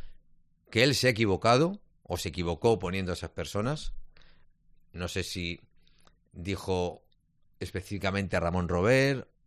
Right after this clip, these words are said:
a Quique, a Lardín, pero él reconoce su grave error. Lo reconoce. Y también reconoce que le engañaron. O se dejó engañar, pero después de ver todo lo que se está viendo y todo lo que llevamos denunciando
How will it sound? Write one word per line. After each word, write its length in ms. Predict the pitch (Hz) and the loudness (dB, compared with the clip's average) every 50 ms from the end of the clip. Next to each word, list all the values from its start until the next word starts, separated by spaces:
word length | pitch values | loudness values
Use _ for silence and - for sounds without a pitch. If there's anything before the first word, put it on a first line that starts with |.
| _ _ _ _ _ _ - | _ _ _ _ _ _ -8
a 140 | 90 85 - | -8 -6 -4
Quique, 580 | - 120 107 - - 131 127 123 123 123 - - | -4 -4 -2 -2 0 0 0 0 -2 -4 -6 -6
a 100 | 90 87 | -4 -2
Lardín, 480 | 85 85 85 92 117 135 143 - - - _ | 0 2 2 4 2 2 2 0 -4 -4 _
pero 240 | - 92 90 95 113 | 0 0 2 2 2
él 160 | 131 - - | 2 0 -2
reconoce 600 | - 92 92 92 - 95 95 117 117 - 135 127 - | -6 -6 -6 -4 -2 -2 -2 -2 -2 -2 -2 -4 -4
su 220 | - - - 90 80 | -6 -6 -6 -2 0
grave 360 | 95 101 113 110 113 117 - | 2 2 2 2 0 -2 -4
error. 360 | - 98 90 80 80 71 - - _ - - - - - - - _ _ _ _ _ _ _ _ _ _ | -4 -6 -6 -6 -8 -12 -12 -16 _ -20 -18 -18 -16 -18 -20 -20 _ _ _ _ _ _ _ _ _ _
Lo 120 | - 92 87 | -6 -4 -4
reconoce. 540 | 87 - 87 90 87 85 - - 73 - _ _ _ _ _ _ _ _ _ _ _ _ _ | -4 -4 -4 -6 -6 -6 -8 -12 -18 -18 _ _ _ _ _ _ _ _ _ _ _ _ _
Y 60 | - | -16
también 240 | - 76 76 80 78 | -12 -10 -8 -6 -6
reconoce 560 | 85 78 85 82 82 80 - 98 98 - - _ _ _ _ _ _ _ _ _ _ _ _ _ _ _ _ _ - | -6 -6 -4 -6 -6 -6 -4 -6 -8 -8 -10 _ _ _ _ _ _ _ _ _ _ _ _ _ _ _ _ _ -8
que 100 | - 82 | -6 -4
le 80 | 80 | -4
engañaron. 440 | 76 71 71 69 67 64 64 67 - _ _ _ _ _ _ _ _ _ _ _ _ _ _ _ _ _ _ _ - - - - - | -4 -6 -10 -12 -14 -16 -18 -20 -20 _ _ _ _ _ _ _ _ _ _ _ _ _ _ _ _ _ _ _ -20 -20 -20 -14 -12
O 80 | 87 | -8
se 120 | - - 87 | -2 0 0
dejó 160 | 85 95 104 | 0 2 2
engañar, 400 | 110 113 117 135 147 120 - - | 2 2 0 0 0 -2 -4 -6
pero 340 | - 78 - - - - - _ _ _ _ - - - - - - - - _ _ _ _ _ _ | -10 -10 -10 -12 -14 -16 -20 _ _ _ _ -20 -18 -16 -16 -18 -18 -20 -20 _ _ _ _ _ _
después 420 | - - 82 87 - - 95 92 | -18 -14 -12 -10 -4 -2 0 2
de 80 | 98 101 | 2 2
ver 140 | 107 98 85 | 2 0 -2
todo 280 | - - 117 117 117 | -4 -2 2 2 4
lo 100 | 107 104 | 4 2
que 60 | 90 92 | 0 -2
se 120 | 87 90 | -6 -8
está 200 | - - - 95 | -4 -2 -2 0
viendo 360 | 95 110 117 117 110 98 92 | 2 2 2 0 0 -2 -4
y 40 | 87 | -4
todo 200 | - - 110 107 | -4 -2 -2 0
lo 100 | 104 95 | 0 -2
que 100 | 87 95 | -2 -2
llevamos 320 | 90 92 104 117 113 110 | 0 2 2 2 2 2
denunciando 720 | 90 98 92 90 87 82 - 107 120 123 123 107 95 80 | 0 0 -2 -2 -4 -4 -2 0 0 0 0 0 0 -2